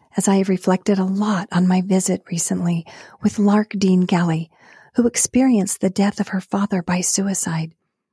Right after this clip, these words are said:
And then four years later, she experienced the additional tragedy of losing her nineteen-year-old son, Christian, to suicide as well. Lark described how she and her son had a turbulent relationship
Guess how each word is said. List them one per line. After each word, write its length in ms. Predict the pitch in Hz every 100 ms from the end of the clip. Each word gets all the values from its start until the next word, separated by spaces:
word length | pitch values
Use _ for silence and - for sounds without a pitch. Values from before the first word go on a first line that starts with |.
| _
And 160 | 185 185
then 180 | 180 170 -
four 200 | 190 208
years 320 | 214 208 -
later, 440 | 185 185 208 240 - _ _ -
she 200 | - 247
experienced 720 | - - 202 208 208 - -
the 80 | 185
additional 640 | 180 - 233 - 190 175
tragedy 680 | - 175 170 - 175 170 - - - -
of 100 | 208
losing 400 | 214 220 220 214
her 160 | 190 190
nineteen-year-old 880 | 185 196 233 - 202 196 185 180 -
son, 280 | 185 175
Christian, 600 | 170 - 233 - 170 160 - _ -
to 100 | 196
suicide 680 | - 233 202 - 175 170 -
as 200 | 180 -
well. 400 | 190 196 165 160 _ _ _ _ _ _ _ _ _ -
Lark 200 | 247 254
described 540 | 247 - 196 185 180
how 140 | - 196
she 340 | - - 226
and 140 | 220
her 120 | 214 214
son 340 | - 185 180
had 180 | 175 226
a 60 |
turbulent 540 | 220 - 254 202 185 -
relationship 760 | 180 170 - 185 - 180 180